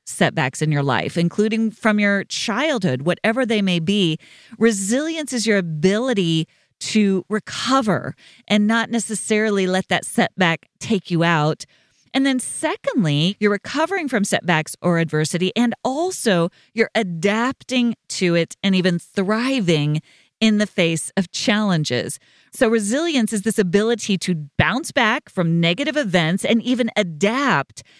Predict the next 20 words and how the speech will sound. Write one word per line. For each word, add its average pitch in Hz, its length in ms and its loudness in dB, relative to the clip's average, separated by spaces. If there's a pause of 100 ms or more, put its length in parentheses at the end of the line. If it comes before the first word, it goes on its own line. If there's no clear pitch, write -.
(140)
as 214 160 2
a 202 60 0
result 202 480 0
of 233 100 -6
negative 180 320 0
events 151 400 -2
so 214 120 0
that 196 120 -2
you 226 120 -2
can 214 200 0
move 214 180 2
forward 202 880 -2 (280)
with 214 180 2
greater 185 300 0
strength. 208 500 -2
You 202 80 -2
can 196 140 -2
sort 208 160 0
of 175 80 -2
flex 226 720 -2